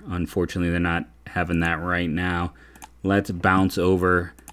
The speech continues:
talk about game two, then we'll take our commercial break. I got a little thing on my phone that was like, "Okay, you know, uh, Corbin Burnes making a Cy Young candidacy." And I'm like, "Dude should have already been the favorite before this game." This just helped give him a signature game for that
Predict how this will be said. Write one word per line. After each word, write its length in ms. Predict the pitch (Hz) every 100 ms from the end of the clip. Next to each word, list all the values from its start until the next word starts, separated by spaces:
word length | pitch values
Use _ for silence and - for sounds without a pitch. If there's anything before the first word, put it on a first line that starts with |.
| -
talk 200 | - 92
about 200 | 90 90
game 240 | 95 92 85
two, 260 | 98 90
then 100 | 90
we'll 100 | 85
take 240 | 82 90 -
our 120 | 82
commercial 520 | - 90 90 87 87
break. 400 | 87 87 85 - 80 - - - - - - - - - - - - - - - -
I 200 | 120 151
got 220 | 165 156
a 240 | 135 120
little 280 | 110 113 113
thing 500 | 104 110 104 104 104 -
on 140 | 95
my 120 | 95
phone 280 | 92 95 92
that 80 | 92
was 120 | 87
like, 160 | 90 104
"Okay, 400 | 131 165 143 92
you 140 | 85
know, 180 | 85 87
uh, 380 | 87 87 90 85
Corbin 400 | - 147 147 107
Burnes 500 | 123 127 95 85 - - - - -
making 260 | 127 143 104
a 80 |
Cy 240 | 95 135 123
Young 240 | 127 123
candidacy." 640 | 113 117 120 107 92 85
And 140 | 82 87
I'm 120 | 107
like, 240 | 110 104 - 104 110
"Dude 220 | 156 175
should 100 | 147
have 100 | 127
already 180 | 107 101
been 160 | 92 85
the 80 |
favorite 320 | 80 90 92 85
before 340 | 87 98 90
this 160 | 87 -
game." 260 | 80 76
This 160 | 92 113
just 240 | 123 120
helped 300 | - 98 -
give 160 | 104 85
him 240 | 92 92
a 180 | 85 85
signature 560 | - - 101 104 - 90
game 380 | 87 87 87
for 100 | 80
that 260 | 82 82 85